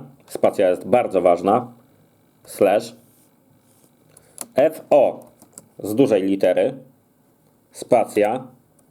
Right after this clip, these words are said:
list, spacja, slash, V. Enter. I spójrzmy, co tutaj się dzieje.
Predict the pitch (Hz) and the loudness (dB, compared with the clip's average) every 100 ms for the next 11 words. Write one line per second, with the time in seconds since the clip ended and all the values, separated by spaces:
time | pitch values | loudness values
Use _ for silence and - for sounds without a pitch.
0 | - 117 151 107 - - - - - - | -10 0 2 2 -2 -8 -10 -10 -20 -20
1 | _ - - _ _ _ _ _ _ _ | _ -20 -20 _ _ _ _ _ _ _
2 | _ _ _ _ _ _ _ _ _ _ | _ _ _ _ _ _ _ _ _ _
3 | - - 123 - 107 104 117 - - _ | -6 0 0 2 0 2 0 -8 -20 _
4 | _ _ - - 110 110 117 - _ _ | _ _ -6 0 2 0 -6 -16 _ _
5 | _ _ _ _ _ _ _ 113 92 - | _ _ _ _ _ _ _ 0 0 -4
6 | - _ _ - - _ _ _ _ _ | -18 _ _ -20 -20 _ _ _ _ _
7 | _ _ _ _ _ _ _ _ _ - | _ _ _ _ _ _ _ _ _ -8
8 | 101 87 - _ _ _ _ _ - - | -6 -6 -8 _ _ _ _ _ -20 -20
9 | _ _ _ _ _ _ _ _ _ _ | _ _ _ _ _ _ _ _ _ _
10 | _ _ - 139 - 78 82 80 85 76 | _ _ 0 0 0 -8 -8 -8 -10 -10
11 | 71 85 76 73 - 78 78 76 - | -10 -8 -8 -10 -12 -16 -12 -14 -14